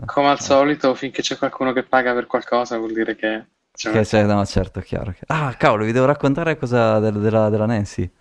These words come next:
Speaker 2: Oh,
Speaker 1: Eh,
Speaker 2: vai di
Speaker 1: cioè,
Speaker 2: Nancy,
Speaker 1: ultimo, ultimo
Speaker 2: Nancy
Speaker 1: minuto.
Speaker 2: Pelosi, vai,
Speaker 1: Allora,
Speaker 2: l'ultimo
Speaker 1: faccio
Speaker 2: minuto.
Speaker 1: parte di questo gruppo di Twitter super segreto, si chiama Kitty, Kitty Squid, una roba... è un gruppo di fund manager che hanno piacere a condividere a-, alcuni dei loro trade, con le loro, diciamo, teorie di mercato.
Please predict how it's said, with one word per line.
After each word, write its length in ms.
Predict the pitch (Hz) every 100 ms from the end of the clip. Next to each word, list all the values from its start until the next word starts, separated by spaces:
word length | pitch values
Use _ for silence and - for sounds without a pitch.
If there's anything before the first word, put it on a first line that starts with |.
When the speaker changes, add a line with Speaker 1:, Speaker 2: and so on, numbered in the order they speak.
| -
Speaker 2:
Oh, 440 | 202 208 190 180
Speaker 1:
Eh, 0 |
Speaker 2:
vai 200 | 175 208
di 100 | 214
Speaker 1:
cioè, 80 | 214
Speaker 2:
Nancy, 360 | 214 196 185 127
Speaker 1:
ultimo, 20 |
ultimo 240 | 147 156 139
Speaker 2:
Nancy 360 | 127 110 - 101
Speaker 1:
minuto. 40 |
Speaker 2:
Pelosi, 580 | 196 185 180 165 156 147
vai, 340 | 135 190 185 156
Speaker 1:
Allora, 260 | 131 110
Speaker 2:
l'ultimo 20 | 104
Speaker 1:
faccio 300 | 135 175 147
Speaker 2:
minuto. 20 |
Speaker 1:
parte 280 | 151 196 208
di 120 | 175
questo 320 | 120 117 113
gruppo 300 | 107 131 -
di 100 | 110
Twitter 360 | - 120 - 110
super 300 | - - 104
segreto, 440 | - 101 98 107
si 80 | -
chiama 260 | 110 95 90
Kitty, 520 | - 120 - 117 -
Kitty 280 | - 131 117
Squid, 460 | - - 104 101
una 140 | 98 92
roba... 340 | 92 92 87
è 40 | 82
un 100 | 107
gruppo 280 | 127 135
di 600 | 123 107 101 95 87 85 76
fund 300 | - 117 110
manager 580 | 120 107 117 117 139 131
che 160 | -
hanno 180 | 90 92
piacere 420 | - 110 - 98
a 20 | 101
condividere 640 | 101 98 95 95 95 90
a-, 200 | 87 80
alcuni 320 | 82 - 101
dei 100 | 92
loro 240 | 90 92 98
trade, 400 | - 85 82 80
con 140 | 87
le 60 | 80
loro, 360 | 80 76 73 67
diciamo, 300 | - - 78
teorie 260 | 104 95
di 120 | 92
mercato. 640 | 87 104 - 110 - 127